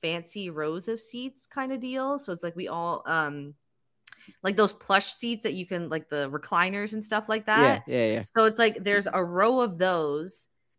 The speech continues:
Speaker 1: and then there's, like, a wall layer, and then another row, and then a wall layer. So you don't, like, your view is never obstructed by someone else with the way it's laid out. And even next to me, there was one woman next to me, and there's, like, a foot between us.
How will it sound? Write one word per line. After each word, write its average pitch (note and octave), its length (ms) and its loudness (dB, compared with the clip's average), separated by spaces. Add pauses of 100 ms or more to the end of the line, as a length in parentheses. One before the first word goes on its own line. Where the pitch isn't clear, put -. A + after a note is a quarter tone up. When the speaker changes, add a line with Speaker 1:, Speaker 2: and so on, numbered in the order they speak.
Speaker 1:
and F#3+ 160 4
then G3 160 0
there's, F#3 220 2
like, F#3 200 -2
a D#3+ 120 2
wall D#3 540 0
layer, G#3 360 0
and D#3+ 260 -4
then E3+ 180 0
another D#3+ 320 -2
row, D3+ 300 -2
and D#3 120 -6
then D3 100 -4
a C#3 60 -2
wall C#3 260 -2
layer. - 340 -10 (220)
So G3 540 2
you G3 180 -2
don't, A3 460 2
like, F#3+ 200 -4
your G3 120 -2
view G3+ 340 -4
is E3+ 180 -2
never E3+ 320 -2
obstructed F#3 600 -4
by E3+ 120 -2
someone D#3+ 400 -6
else E3+ 360 -4
with E3 140 -8
the D#3 100 -2
way D3+ 280 0
it's D3 280 -6
laid D3 260 -2
out. F#3 360 0 (360)
And G3+ 120 2
even G#3+ 520 0
next G3+ 360 -2
to A3+ 60 -2
me, F3 180 -2
there E3 140 0
was F3 160 0
one G#3 320 -2
woman F#3+ 280 -4
next E3 280 -2
to E3+ 80 -10
me, C#3+ 140 -6
and C#3+ 80 -6
there's, D3+ 140 -4
like, D3+ 120 -4
a C#3 80 -6
foot - 360 -6
between D#3 380 -10
us. C4 360 -4